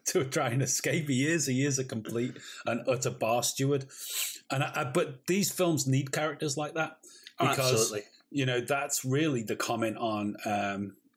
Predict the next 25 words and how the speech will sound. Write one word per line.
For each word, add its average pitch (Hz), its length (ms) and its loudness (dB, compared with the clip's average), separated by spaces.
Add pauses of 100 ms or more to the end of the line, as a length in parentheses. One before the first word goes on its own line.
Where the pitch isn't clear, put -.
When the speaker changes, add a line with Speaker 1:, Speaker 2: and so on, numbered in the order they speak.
Speaker 1:
humanity, 113 580 0
isn't 107 200 0
it? 117 140 2
On, 98 340 -6 (220)
on 95 320 -6
the 101 80 -8
different 98 480 -6 (120)
personality 101 640 -2
Speaker 2:
What 127 200 0
people 127 220 2
will 117 160 4
Speaker 1:
types - 120 2
and 110 120 6
Speaker 2:
do, 104 80 -2
Speaker 1:
traits, 107 500 -2 (340)
Speaker 2:
yeah. 113 60 -2
Speaker 1:
and 110 180 -2
what 123 260 2
some 123 280 0
people 113 380 0
will 104 180 0
do 107 340 0 (720)
in 113 220 -2
terms 107 440 0
of 101 400 0